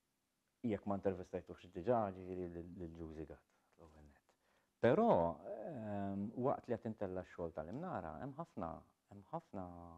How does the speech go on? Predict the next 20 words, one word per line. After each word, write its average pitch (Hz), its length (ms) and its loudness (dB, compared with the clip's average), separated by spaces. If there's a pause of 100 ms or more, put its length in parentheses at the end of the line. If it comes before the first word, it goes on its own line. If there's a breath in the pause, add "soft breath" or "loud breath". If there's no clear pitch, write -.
(840)
kittieba 92 440 -2
li 82 120 -8
kontribwixxew 98 760 -12
matul 95 320 -10
is-snin 92 400 -12
hemmhekk. 78 520 -20
Ma 82 100 -10
nafx 117 220 -8
hekk - 200 -20
mhux 80 200 -20
kollha 78 340 -10
ħajjin, 78 340 -10
jew 78 80 -12
whatever, 98 320 -8
ma 110 80 -8
ta' 113 120 -8
min 123 200 -8
jara 73 240 -10
min 76 160 -16
kienu. 73 300 -14